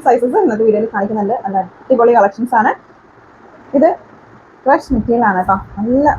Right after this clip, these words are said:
ഭംഗിയുള്ള ഡിസൈൻ ആണ്. നെക്കിൽ ഹാൻഡ് വർക്ക് ഒക്കെ കൊടുത്തിട്ടുണ്ട്. അതുപോലെ, ആ, ടോപ്പിന്റെ എൻഡിലും നല്ല ഹെവി ആയിട്ടുള്ള ഡിസൈൻ കൊടുത്തിട്ടുണ്ട്. ഹാൻഡ് വർക്കും മിക്സ് ആയിട്ടാണ് വരുന്നത്. തൊള്ളായിരത്തി തൊണ്ണൂറ്റൊമ്പത് രൂപ മാത്രമാണ് ഇതിന്റെ പ്രൈസ്.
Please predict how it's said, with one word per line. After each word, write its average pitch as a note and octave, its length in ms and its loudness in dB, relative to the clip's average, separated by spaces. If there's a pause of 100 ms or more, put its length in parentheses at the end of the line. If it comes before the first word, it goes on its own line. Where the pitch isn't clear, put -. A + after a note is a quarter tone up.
ഭംഗിയുള്ള A#3+ 340 0
ഡിസൈൻ A#3 300 -2
ആണ്. C#4+ 100 2 (140)
നെക്കിൽ G#3+ 240 2 (400)
ഹാൻഡ് A#3 220 0
വർക്ക് A#3 200 0
ഒക്കെ A#3+ 100 0
കൊടുത്തിട്ടുണ്ട്. A#3 500 2 (1400)
അതുപോലെ, A3+ 320 2 (240)
ആ, G#3+ 240 -2
ടോപ്പിന്റെ A#3 340 -6 (140)
എൻഡിലും A#3+ 280 0 (120)
നല്ല G#3 100 0 (140)
ഹെവി A3+ 300 -2
ആയിട്ടുള്ള A3 260 0 (420)
ഡിസൈൻ A#3 320 -2
കൊടുത്തിട്ടുണ്ട്. A#3 400 -2
ഹാൻഡ് A3 240 -2
വർക്കും C#4 300 -4
മിക്സ് G#3+ 240 -4
ആയിട്ടാണ് A3 320 0
വരുന്നത്. G#3 260 2 (400)
തൊള്ളായിരത്തി A3 560 0 (140)
തൊണ്ണൂറ്റൊമ്പത് A3+ 500 0
രൂപ G#3+ 100 2 (140)
മാത്രമാണ് A3 400 0 (140)
ഇതിന്റെ G#3+ 260 0 (180)
പ്രൈസ്. G3+ 340 0